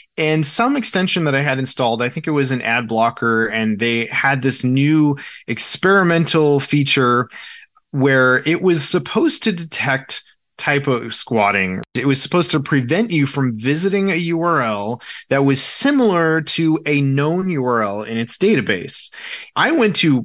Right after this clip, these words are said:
my legitimate university website, and I got a little banner across the top of the screen saying, "Did you mean this website?" which was a competing university. Now, that was many years ago.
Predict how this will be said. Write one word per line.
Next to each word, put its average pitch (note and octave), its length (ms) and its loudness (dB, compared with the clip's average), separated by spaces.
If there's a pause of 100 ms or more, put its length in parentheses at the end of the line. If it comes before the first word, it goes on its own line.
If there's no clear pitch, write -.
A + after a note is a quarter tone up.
my B2 480 0
legitimate C3+ 1200 0
university D#3+ 720 2
website, D3+ 680 0 (360)
and C3 220 0
I C3 80 2
got C3+ 220 0
a C#3 60 2
little D3+ 500 0 (100)
banner D3 540 0
across C#3 400 -2
the C3+ 100 -4
top C#3+ 320 -2
of C3 80 -4
the A#2 80 -4
screen A3 480 2
saying, C3 460 0
"Did A#2+ 240 -2
you C3+ 160 2
mean A#2+ 720 -2 (260)
this A#2 960 -2
website?" F3 720 2
which F3 240 2
was G3+ 180 2
a G3+ 100 2
competing F3+ 640 2
university. C#3+ 720 0 (480)
Now, C#3 260 2 (200)
that B3 160 2
was F3 160 4
many F#3 220 4
years C#3 260 2
ago. A#2 460 2